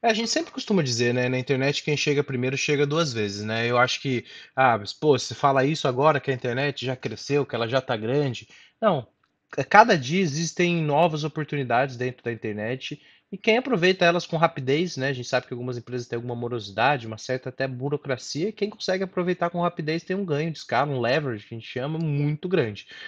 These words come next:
né? Então, tá aí uma baita oportunidade, né? Quem se adaptar rapidamente a essa nova política, essa nova forma de coletar dados e transformar eles em insights, sai na frente. Acho que é bem importante a gente voltar no exemplo que você deu, né, de coleta de dados.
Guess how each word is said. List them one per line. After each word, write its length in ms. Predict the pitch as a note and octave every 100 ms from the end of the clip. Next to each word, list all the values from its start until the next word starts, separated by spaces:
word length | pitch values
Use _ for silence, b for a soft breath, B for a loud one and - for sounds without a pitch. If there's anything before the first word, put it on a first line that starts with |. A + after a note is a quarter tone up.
| B -
né? 160 | A2+ A#2
Então, 320 | B2 C3 C#3+
tá 120 | A3
aí 200 | G#3 D#3+
uma 140 | F3+ F#3+
baita 300 | C#3+ C#3+ D3
oportunidade, 720 | E3 D#3 E3+ F3+ C3+ D#3 C#3+
né? 140 | B2+
Quem 240 | C#3+ C3+ D3
se 100 | C#3+
adaptar 440 | C3 B2+ - B2
rapidamente 760 | B2 B2 - C3 A#2 B2 - B2+
a 80 | A#2
essa 180 | -
nova 360 | B2+ B2+ F3+ G3
política, 500 | - C#3+ C3+ D#3 -
essa 140 | C#3 C3+
nova 220 | D3+ F3+
forma 320 | - C#3+ C#3+
de 100 | C3
coletar 460 | - C3 B2+ C#3 G3
dados 320 | D#3 C3+ B2
e 60 |
transformar 540 | B2 B2+ B2 B2 B2 C3+
eles 160 | B2
em 80 | A#2+
insights, 480 | A2+ C3+ F3 D#3+ - B B B
sai 220 | - D3
na 120 | F3+
frente. 420 | - B2 G2 - B B B
Acho 100 | -
que 60 | G3
é 60 |
bem 140 | E3 A3
importante 520 | A#3 A3 F3+ F3 E3+
a 80 | D#3
gente 500 | D3+ C#3 - C3+ A2+ _ _ _ _ _ - -
voltar 480 | B2+ D3 B2+ C#3
no 80 | D#3
exemplo 340 | C#3 B2 C3 -
que 80 |
você 220 | B2 A#2+ A#2
deu, 220 | A#2+ D#3
né, 140 | C3+
de 100 | A#2+
coleta 380 | - A#2+ A#2+ A#2+
de 100 | A2
dados. 480 | G#2+ B2+ D#3 C#3+